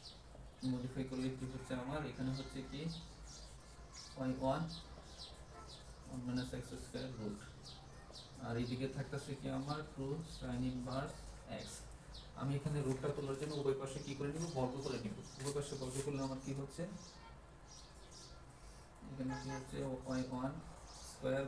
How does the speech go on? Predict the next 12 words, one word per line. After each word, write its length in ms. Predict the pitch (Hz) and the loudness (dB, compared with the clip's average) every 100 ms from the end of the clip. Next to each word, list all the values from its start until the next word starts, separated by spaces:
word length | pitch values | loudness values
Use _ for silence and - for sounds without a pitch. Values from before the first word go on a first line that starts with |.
| 135 | 2
bracket 340 | 120 135 131 127 | 0 0 0 0
one 100 | 120 123 | 0 2
minus 300 | 131 135 135 131 | 4 4 2 0
x 40 | 127 135 | -2 -4
square 220 | - 127 - | 0 0 0
থাকতেছে, 320 | 131 - 143 147 | 0 2 2 4
আর 60 | 127 | 4
এইদিকে 260 | 127 127 131 | 4 4 4
আমার 120 | 127 131 | 4 2
কি 80 | 135 | 0
থাকতেছে? 320 | 135 147 143 156 - | 0 0 0 0 6
ফোর 160 | 139 | 6